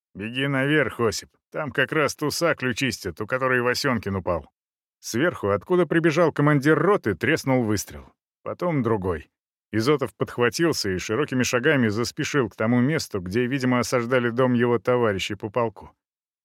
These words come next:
Сёмушкин и офицер побежали следом. Валериан с казаками поднялся наверх и тоже свернул, посмотреть, чем закончится дело. Кучка солдат стояла у двора, не решаясь, однако, подходить ближе. «Что?» — кричал офицер, подбегая.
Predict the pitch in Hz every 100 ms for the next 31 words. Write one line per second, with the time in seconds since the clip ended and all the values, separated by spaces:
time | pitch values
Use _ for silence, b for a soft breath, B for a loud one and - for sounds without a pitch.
0 | _ _ - - 214 - 139 123 104 110
1 | - 180 170 110 92 85 110 110 - 87
2 | 78 71 67 _ _ _ _ _ 95 107
3 | 117 135 143 123 127 117 113 127 127 101
4 | 113 131 131 - 120 120 147 113 - 127
5 | - 131 95 - 101 95 92 78 _ _
6 | _ 151 - 170 185 160 - 135 123 117
7 | 143 123 92 92 - 117 101 73 - _
8 | _ _ _ _ 160 - 147 - 131 135
9 | 175 143 - 123 139 139 131 127 120 131
10 | 175 151 107 113 123 - 208 170 127 117
11 | 147 139 131 123 123 117 123 98 92 80
12 | - - _ _ _ - 240 143 - _
13 | 131 135 - 123 110 147 165 143 127 135
14 | 139 113 87